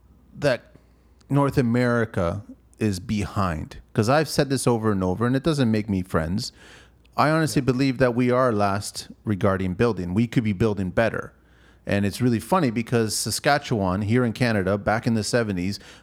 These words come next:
Speaker 1: was the site of the very first passive house.
Speaker 2: Yeah.
Speaker 1: Right? It was Germans that came over here. They did it there in the seventies, and they,
Speaker 2: Yeah.
Speaker 1: they chose Canada because of the winter conditions.
Speaker 2: That's
Speaker 1: And
Speaker 2: right.
Speaker 1: they proved that it could work.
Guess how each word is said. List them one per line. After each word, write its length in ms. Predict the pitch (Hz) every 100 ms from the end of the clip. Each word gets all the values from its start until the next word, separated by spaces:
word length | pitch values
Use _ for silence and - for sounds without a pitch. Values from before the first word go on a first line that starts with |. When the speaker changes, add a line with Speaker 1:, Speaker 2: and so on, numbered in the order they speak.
| -
Speaker 1:
was 440 | 98 123 139 104
the 120 | 104
site 420 | 85 - 127 107 -
of 120 | 110
the 80 | 101
very 240 | 107 110
first 380 | 101 110 98 -
passive 380 | 107 95 - 101
house. 420 | 104 92 - - _
Speaker 2:
Yeah. 180 | 110 - _ -
Speaker 1:
Right? 260 | 92 107
It 100 | 104
was 140 | 104 92
Germans 320 | 110 127 110
that 140 | 98
came 180 | - 110
over 160 | 104 101
here. 240 | 92 104
They 160 | 104 104
did 160 | 107
it 140 | 98 101
there 120 | 92
in 120 | 101
the 40 |
seventies, 480 | 95 85 85 101 117
and 120 | 107
they, 40 | 104
Speaker 2:
Yeah. 60 | - -
Speaker 1:
they 140 | 113
chose 260 | 101 117 110
Canada 460 | - 175 127 92 98
because 320 | 98 101 92
of 80 | 92
the 120 | 92
winter 280 | 101 101 92
conditions. 520 | 95 107 135 92 82
Speaker 2:
That's 320 | - - 104
Speaker 1:
And 120 | 107
Speaker 2:
right. 60 | 117
Speaker 1:
they 40 |
proved 460 | 131 - 175 208 113
that 120 | 98
it 100 | 92
could 140 | 104
work. 320 | 92 92 73